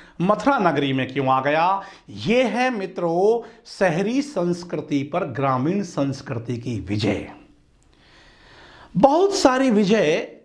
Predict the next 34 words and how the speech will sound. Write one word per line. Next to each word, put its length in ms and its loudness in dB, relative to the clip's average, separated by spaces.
भ्रमर 420 0
गीत 280 -4
में 120 0
मिलेंगी 400 2
आपको। 420 -8
भ्रमर 300 2
गीत 300 2
में 340 2
निर्गुण 500 2
ब्रह्म 240 0
पर 160 0
सगुण 360 -4
ब्रह्म 260 -4
की 140 -10
जीत 400 -4
है, 600 0
ज्ञान 580 0
पर 240 -2
भक्ति 440 -10
की 160 -10
जीत 320 -6
है, 500 0
योग 460 0
पर 120 2
प्रेम 420 -4
की 160 -10
जीत 360 -8
है, 560 0
चतुराई 440 0
पर 180 -4
सरलता 460 -4
की 180 -8
जीत 420 -6
है, 300 2